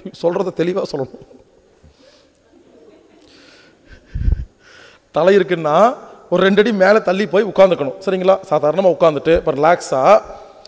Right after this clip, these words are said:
உங்களுடைய பத்து விரல் நுனி இருக்கு இல்லையா, tip of the fingers, அந்த பத்து விரல் நுனியை அவர் தலையில வைக்கணும்.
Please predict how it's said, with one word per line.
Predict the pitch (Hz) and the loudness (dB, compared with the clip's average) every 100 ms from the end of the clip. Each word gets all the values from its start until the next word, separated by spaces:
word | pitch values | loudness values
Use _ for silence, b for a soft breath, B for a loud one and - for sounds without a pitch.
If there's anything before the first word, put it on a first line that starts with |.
| - | -12
உங்களுடைய | - 214 233 220 202 180 | -4 2 6 6 6 2
பத்து | - 208 214 - 262 | 2 0 0 -2 -2
விரல் | 180 196 226 185 | 4 6 6 4
நுனி | 185 220 | 0 0
இருக்கு | 196 170 | 0 -2
இல்லையா, | 160 160 147 - - - _ _ _ _ _ _ _ _ _ _ _ - | 2 2 0 -8 -20 -20 _ _ _ _ _ _ _ _ _ _ _ -10
tip | 196 - | -6 -2
of | 190 - | 0 -2
the | 147 | -6
fingers, | 185 180 151 - - - - b b b | -6 -4 -4 -6 -14 -20 -20 b b b
அந்த | 160 156 | -8 -6
பத்து | - - 202 - 254 | -2 0 0 -2 -2
விரல் | 165 180 180 | 2 2 2
நுனியை | 160 147 160 170 - | -2 -2 -2 -4 -6
அவர் | 156 156 | -4 -2
தலையில | - 147 170 139 | -2 0 0 0
வைக்கணும். | 135 131 | -6 -12